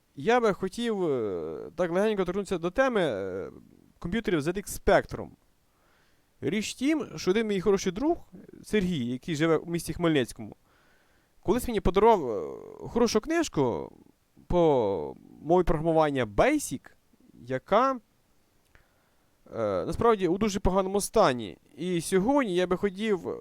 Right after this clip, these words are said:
я би хотів, е, зробити, знаєте що? По-перше, я цю книжку дуже хочу відремонтувати. А по-друге, я хотів би показати, як це,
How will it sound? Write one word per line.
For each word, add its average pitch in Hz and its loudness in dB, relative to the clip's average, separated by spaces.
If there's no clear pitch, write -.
я 180 0
би 180 0
хотів, 202 -2
е, 135 2
зробити, 185 0
знаєте 247 0
що? - -4
По-перше, 247 2
я 196 2
цю 185 -4
книжку 240 -4
дуже 190 -2
хочу 196 -2
відремонтувати. 180 2
А 127 -4
по-друге, 160 2
я 143 0
хотів 185 -4
би 202 4
показати, 180 0
як 170 0
це, 180 -2